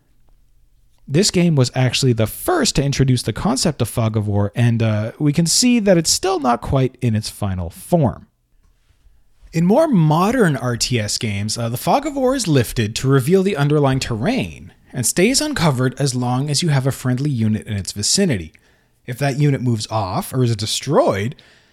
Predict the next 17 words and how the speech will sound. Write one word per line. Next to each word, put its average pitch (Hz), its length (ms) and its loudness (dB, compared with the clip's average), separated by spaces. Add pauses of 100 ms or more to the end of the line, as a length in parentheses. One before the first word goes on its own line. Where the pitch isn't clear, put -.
(120)
the 277 100 -2
fog 175 320 2
rolls 135 260 0
back 107 400 -6
in. 98 340 -2 (1300)
You 175 120 -4
still 254 240 0
see 247 200 0
the 208 120 4
uncovered 170 440 2
terrain, 139 600 0 (120)
however, 165 540 2
it's 151 200 -2
now 220 300 4
simply 208 460 0
a 117 100 -6
snapshot 254 1000 -2